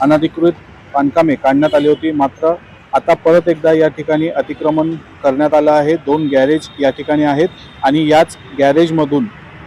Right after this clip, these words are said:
या फेरीवाल्यांना वीज पुरवठा होत आहे. आपण पाहू शकता, दोन्ही सेल्फी पॉइंट अंधारात आहेत आणि या अंधाराच्या समोर, या सेल्फी पॉइंटच्या समोर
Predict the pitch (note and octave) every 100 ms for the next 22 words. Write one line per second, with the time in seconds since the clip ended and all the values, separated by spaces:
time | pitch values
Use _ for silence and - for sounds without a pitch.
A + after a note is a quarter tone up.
0 | - - - C#3+ D3+ E3 - - - D3
1 | D3+ D#3+ D3+ D3+ D#3 D#3 C#3+ C#3 D3+ C#3
2 | C#3+ C3+ C3+ B2+ A#2+ D3 D3 D3 D3+ D#3
3 | - D#3 D3 D#3 D#3+ C#3 D3+ D#3 D3+ D3
4 | C3+ C#3+ D3 D3 D3 F3 - - - C3
5 | C#3+ D#3 C#3+ D3+ E3 C3+ C3+ C#3 D3 D#3
6 | D3 D3 D3 D3 A#2 - - - - -
7 | - - C#3 - C#3+ E3 E3 D#3+ D#3 D#3+
8 | - D3 C#3+